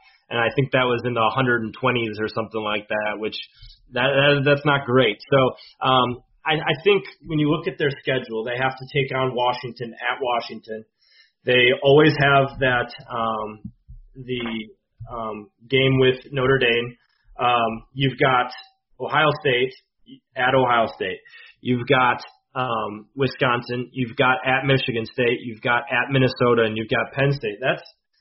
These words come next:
that is not easy, um, for them this year. I guess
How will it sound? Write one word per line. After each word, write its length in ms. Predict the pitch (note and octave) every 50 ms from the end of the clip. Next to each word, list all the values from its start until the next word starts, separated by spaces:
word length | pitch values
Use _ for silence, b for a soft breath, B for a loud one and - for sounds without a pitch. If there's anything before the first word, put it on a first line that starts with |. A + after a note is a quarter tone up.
| _ _ _ _ _ _ -
that 140 | D3 E3
is 120 | F#3 E3+ C#3
not 220 | C#3 D3 C#3+ C#3+ C#3+
easy, 580 | C#3+ E3+ F3+ D3 C3 B2+ A#2+ A2+ A2 A2 - -
um, 460 | C3 B2+ A#2+ A#2 A2+ A2 A2 A2 - _ _ _ _ _
for 240 | - C#3 B2+ A#2+ A2+
them 240 | B2+ C3+ C3 B2+ B2
this 120 | B2+ A#2 -
year. 200 | C3+ C3+ C3 C3
I 80 | C3 C3
guess 160 | E3 D#3+